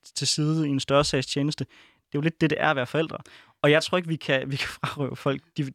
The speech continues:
de valg, de valg, uden at vi kommer til at ramme en masse folk, der egentlig godt kunne tænke sig at tage et andet valg. Og det er jo, og det er jo det smukke, synes jeg, ved at lade det være op til familier selv.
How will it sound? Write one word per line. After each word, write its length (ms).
de 80
valg, 260
de 100
valg, 160
uden 120
at 60
vi 40
kommer 180
til 120
at 140
ramme 280
en 120
masse 220
folk, 260
der 60
egentlig 160
godt 220
kunne 120
tænke 180
sig 100
at 40
tage 200
et 20
andet 180
valg. 160
Og 120
det 60
er 40
jo, 60
og 80
det 40
er 20
jo 40
det 140
smukke, 420
synes 300
jeg, 160
ved 120
at 60
lade 80
det 80
være 100
op 200
til 140
familier 300
selv. 220